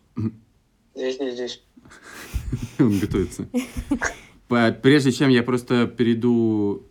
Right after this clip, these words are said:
Speaker 1: Ну, это я, я тоже могу что-то сказать по поводу одиночества для себя, если мы дефайним. Но пока Катя упомянула про, эм, разные компании, э, друзья. Просто на моей памяти Влад, э, тот человек, который, во-первых,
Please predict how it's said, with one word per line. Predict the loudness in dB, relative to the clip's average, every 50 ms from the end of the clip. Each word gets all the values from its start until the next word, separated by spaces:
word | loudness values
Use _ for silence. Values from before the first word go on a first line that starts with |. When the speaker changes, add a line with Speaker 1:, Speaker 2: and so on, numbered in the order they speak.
| _ _
Speaker 1:
Ну, | -2 0 0
это | 0 0
я, | 0 0 0 -2 -4 -8
я | -6 -6 -4
тоже | -2 -2 -2 0 0
могу | 0 0 0 -4
что-то | -8 -10 -10 -10
сказать | -8 -6 -6 -6 -6
по | -6
поводу | -6 -4 -4 -2 -4
одиночества | -4 -4 -6 -6 -6 -8 -8 -8
для | -6 -6 -8
себя, | -8 -8 -10 -8 -6 -6 -6 -6 -6
если | -6 -8 -10 -12 -10 -8
мы | -6 -6 -6
дефайним. | -6 -8 -6 -6 -4 -4 -2 -2 -2
Но | -4 -4
пока | -6 -6 -6 -6
Катя | -6 -4 -4 -4 -4
упомянула | -4 -4 -4 -4 -2 -2 -2 -4
про, | -4 -4 -4 -2 0 -2 -2 -4 -8 -16 -20 -20 -20 -20 _ _ _ -20 -20 -20 -20 -20 -20 -20 _ _ -10 -4
эм, | -2 0 0 2 2 0 0 -2 -4 -8 -14 -20 -20 -20 -20 -20 -20 -12
разные | -2 2 4 4 6 6 6 4
компании, | 4 4 2 2 2 2 2 4 4 4 6 6 6 6 4 2 0 -2 -4 -6 -10 -10 -6
э, | -4 -2 -2 -2 -4 -4
друзья. | -4 -4 -4 -2 0 0 2 2 2 2 0 0 -2 -6 -6 -2
Просто | 0 0 0 0 0 0 2
на | 2 4
моей | 2 2 2
памяти | 2 2 2 4 2 2 2 0
Влад, | 0 0 0 0 0 2 0 0 -2 -8 -12 -8
э, | -6 -4 -2 -2 -2 -2 -4 -6
тот | -8 -10 -10 -8
человек, | -6 -4 -2 -2 -4 -4 -6
который, | -8 -6 -6 -4 -2 0 0 0 0 -2 -6 -12 _ _
во-первых, | -10 -6 -4 -4 -2 -2 -2 -2 -4 -6